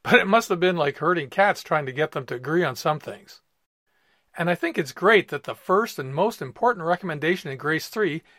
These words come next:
is that emergency clinicians should receive training in bedside physical examination techniques for dizziness and vertigo patients. They even stated that vertigo training should be a priority for emergency medicine.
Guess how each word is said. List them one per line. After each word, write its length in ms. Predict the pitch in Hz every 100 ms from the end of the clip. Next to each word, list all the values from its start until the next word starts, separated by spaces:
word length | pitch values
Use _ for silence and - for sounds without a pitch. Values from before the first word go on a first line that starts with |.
| _
is 140 | 156
that 200 | 143 143
emergency 600 | 135 143 185 214 208 240
clinicians 580 | 220 262 240 160 156 156 - _
should 260 | - - 135
receive 640 | 127 - 190 202 208 - _
training 460 | - 185 165 170 175
in 200 | 151 131
bedside 520 | 170 190 185 196 185
physical 400 | - 180 180 180
examination 540 | 170 160 160 160 - 170
techniques 420 | 175 147 - - _ _
for 160 | 180
dizziness 460 | 139 139 135 151 -
and 100 | 143
vertigo 380 | 185 202 127 104
patients. 520 | 120 113 - - _ _ _ _ _
They 140 | 151
even 280 | 143 202 262
stated 460 | 202 - 135 147 135
that 180 | 131 123
vertigo 460 | - 190 277 160
training 400 | 131 135 123 156 - _ _ _
should 180 | - 165
be 100 | 196
a 80 |
priority 580 | 190 214 208 190 294 240
for 240 | 143 135 127
emergency 460 | 127 127 123 -
medicine. 420 | 123 120 107 135